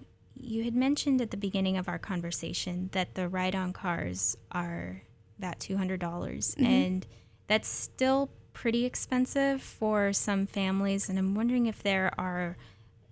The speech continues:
Speaker 1: are there ways to identify children who might be, um, come from maybe m-,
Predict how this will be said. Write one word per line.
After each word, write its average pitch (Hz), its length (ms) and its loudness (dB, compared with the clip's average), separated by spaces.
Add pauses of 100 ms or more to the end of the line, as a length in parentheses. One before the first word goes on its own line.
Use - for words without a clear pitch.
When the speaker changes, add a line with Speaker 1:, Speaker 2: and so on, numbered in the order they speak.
(140)
Speaker 1:
are 202 80 4
there 208 340 6 (260)
ways 196 640 2
to 202 240 0
identify 196 1080 -2 (140)
children 220 640 0
who 220 140 2
might 185 260 0
be, 180 440 -2 (800)
um, 202 600 -6 (460)
come 202 200 0
from 190 560 0 (640)
maybe 190 460 0
m-, 190 240 0